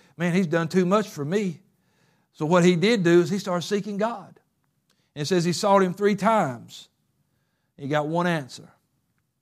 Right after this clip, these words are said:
He didn't say God answered him each time. God said, "My grace is sufficient." So Paul sought him the first time. Maybe he didn't hear nothing. Sought him the second time. Still ain't heard nothing.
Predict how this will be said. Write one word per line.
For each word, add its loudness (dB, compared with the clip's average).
He -12
didn't -10
say -6
God 2
answered -4
him -6
each -6
time. -4
God -2
said, -10
"My -12
grace -8
is -16
sufficient." -10
So -16
Paul -2
sought 0
him -4
the -8
first -4
time. -4
Maybe -6
he -2
didn't -2
hear 2
nothing. -2
Sought 2
him 0
the -2
second -2
time. -4
Still -2
ain't 0
heard 0
nothing. -6